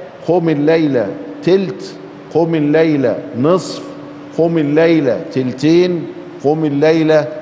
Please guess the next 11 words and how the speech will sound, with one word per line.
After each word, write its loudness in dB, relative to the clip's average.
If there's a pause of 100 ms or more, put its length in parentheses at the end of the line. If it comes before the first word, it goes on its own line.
(260)
إلا 4
سدس". -2 (640)
واخد -2
بالك؟ 2 (400)
تلت 2
وس-، 2 (280)
تلت 2
ونص، 0 (800)
تلت 0 (460)
ونص. -2 (2000)
الله، 0